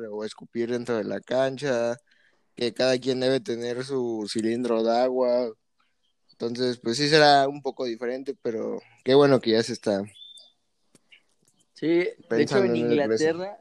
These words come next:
Speaker 2: o sea, ahorita están diciendo que no se van a poder las barridas,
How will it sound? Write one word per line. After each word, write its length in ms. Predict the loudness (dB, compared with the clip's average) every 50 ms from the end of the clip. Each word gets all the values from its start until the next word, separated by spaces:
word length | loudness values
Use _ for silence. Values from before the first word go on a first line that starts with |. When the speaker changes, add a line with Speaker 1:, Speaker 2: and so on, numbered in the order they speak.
| -14 -14
Speaker 2:
o 80 | -12
sea, 140 | -12 -10 -10
ahorita 220 | -10 -10 -10 -10 -12
están 260 | -10 -10 -10 -10 -10
diciendo 680 | -12 -14 -12 -10 -10 -8 -8 -6 -4 -4 -4 -6 -10 _ _ _ _ _ _ _ _ _ _ _ _ -20 -20 -20 -20 _ _ _
que 100 | -14 -12
no 140 | -10 -10 -8
se 80 | -6 -6
van 140 | -6 -6
a 60 | -6 -8
poder 260 | -4 -2 0 0 0
las 240 | 0 -2 -4 -6 -8
barridas, 720 | -8 -10 -8 -8 -6 -6 -6 -4 -6 -6 -6 -8 -10